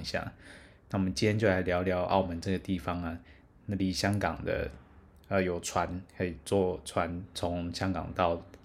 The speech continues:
澳门嘛，那其实时间不会花多长，大概几十分钟就到了。那那边到底有什么吸引人的地方呢？我自己是觉得澳门这个地方嘛，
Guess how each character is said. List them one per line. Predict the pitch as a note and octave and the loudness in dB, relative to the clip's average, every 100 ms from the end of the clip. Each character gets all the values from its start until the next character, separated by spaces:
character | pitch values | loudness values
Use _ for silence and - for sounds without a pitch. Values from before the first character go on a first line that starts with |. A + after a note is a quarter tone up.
| - | -6
澳 | F#2+ | -4
门 | - | -4
嘛， | E2+ G2 - - | -8 -8 -8 -6
那 | F2+ | -6
其 | - | -4
实 | D#2+ F2+ | -6 -6
时 | E2 - | -6 -4
间 | F#2 E2+ | -2 -2
不 | E2 | 0
会 | F2 | -2
花 | E2+ F2 | 0 -2
多 | - F2 | -4 -8
长， | - - - | -6 -8 -8
大 | F#2 | -4
概 | F2 F2 - - - - | -2 -4 -10 -20 -20 -18
几 | - G2 | -6 -4
十 | - | -2
分 | F2+ E2 | -2 0
钟 | F#2 | 0
就 | F2 | 2
到 | F2+ E2 | 0 0
了。 | - - - - - - - | -4 -12 -18 -20 -20 -10 -2
那 | |
那 | G2+ | 2
边 | G2 G2 | 4 4
到 | G2 | 4
底 | F2 | 2
有 | E2+ | 0
什 | - | -2
么 | F2 E2 | -4 -4
吸 | - G#2+ G2 | -2 0 0
引 | |
人 | E2 E2 | 0 -4
的 | |
地 | E2+ F#2+ | 0 0
方 | F#2 F2+ | 0 0
呢？ | F2+ F2 E2+ - - - - - | 0 -4 -6 -14 -20 -20 -20 -8
我 | G2 | -8
自 | F#2+ B2 | 0 0
己 | |
是 | G2+ | 2
觉 | A#2+ G#2+ | 4 6
得 | G2+ G2 F#2+ | 6 4 4
澳 | A#2 | 4
门 | G2 F#2 | 4 4
这 | G#2+ | 2
个 | |
地 | G2+ A2 | 2 0
方 | F#2+ F#2+ | 0 0
嘛， | F#2+ E2+ | 0 -2